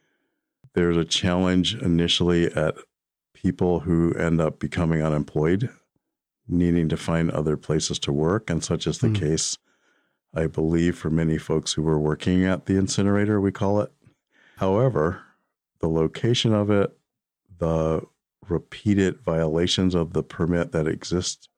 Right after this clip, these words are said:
Speaker 1: or the set of permits that were existing, even on the best day,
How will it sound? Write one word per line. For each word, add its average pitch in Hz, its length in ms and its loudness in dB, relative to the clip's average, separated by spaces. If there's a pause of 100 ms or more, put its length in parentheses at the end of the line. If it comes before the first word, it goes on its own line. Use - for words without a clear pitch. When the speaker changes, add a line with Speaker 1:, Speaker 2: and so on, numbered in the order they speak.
Speaker 1:
or 87 60 -6
the - 120 -12
set 95 220 -2
of 92 160 -2
permits 95 520 -2 (560)
that 82 140 0
were 82 120 2
existing, 92 760 0 (880)
even 92 260 2
on 85 120 2
the 80 80 2
best 87 400 -2
day, 85 600 0